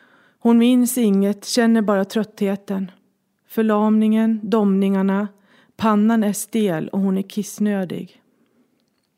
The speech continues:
"Jag vill inte läggas in. Jag måste få åka hem." Sofia står bakom och smeker henne försiktigt på kinden med handflatan.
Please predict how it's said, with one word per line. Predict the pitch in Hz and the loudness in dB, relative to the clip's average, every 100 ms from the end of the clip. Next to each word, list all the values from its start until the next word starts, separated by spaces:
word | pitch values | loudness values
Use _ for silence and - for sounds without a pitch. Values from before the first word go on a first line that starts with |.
| _ _ _ _ _ _ _ _ _ | _ _ _ _ _ _ _ _ _
"Jag | 214 | -4
vill | 196 226 226 208 | -2 0 0 0
inte | 202 190 202 | -2 0 -2
läggas | 196 190 190 214 | -2 -2 -4 -2
in. | 208 175 180 - _ _ _ | -2 -2 -6 -14 _ _ _
Jag | - 214 | -2 2
måste | 220 - - | 2 -2 -8
få | 208 208 | -4 -4
åka | 196 202 | -4 -4
hem." | 202 185 175 180 _ _ _ _ _ _ _ _ _ _ _ _ _ _ _ _ _ _ _ _ _ | -4 -4 -4 -8 _ _ _ _ _ _ _ _ _ _ _ _ _ _ _ _ _ _ _ _ _
Sofia | - 220 233 214 226 | -8 -4 -2 0 -2
står | 226 233 | -2 -2
bakom | 202 214 202 208 208 | 0 -2 -2 -2 -2
och | 214 | 0
smeker | 214 202 202 208 | 0 0 -2 -2
henne | 196 196 | 0 -2
försiktigt | 196 202 208 202 - 202 - | -2 -4 -4 -4 -6 -6 -6
på | 220 | -6
kinden | - 196 185 185 190 196 190 - - | -2 -2 0 0 -2 -2 -8 -20 -8
med | 208 196 | -2 0
handflatan. | 185 175 - 180 170 - 170 185 | 0 -4 -6 -8 -8 -10 -8 -8